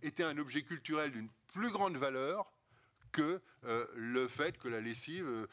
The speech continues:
marchait moins bien. Donc l'aspect culturel est très important. Mais malheureusement, il est plus facile de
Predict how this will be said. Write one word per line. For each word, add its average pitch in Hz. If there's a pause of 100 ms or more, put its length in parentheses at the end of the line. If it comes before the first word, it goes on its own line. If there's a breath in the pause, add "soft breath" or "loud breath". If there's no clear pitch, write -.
(140 loud breath)
marchait 107
moins 117
bien. 82 (1400)
Donc 151
l'aspect 156
culturel 175 (200 loud breath)
est 110
très 165
important. - (1160 loud breath)
Mais 170 (180)
malheureusement, 120 (760 loud breath)
il 120
est 117
plus 139
facile 151
de 117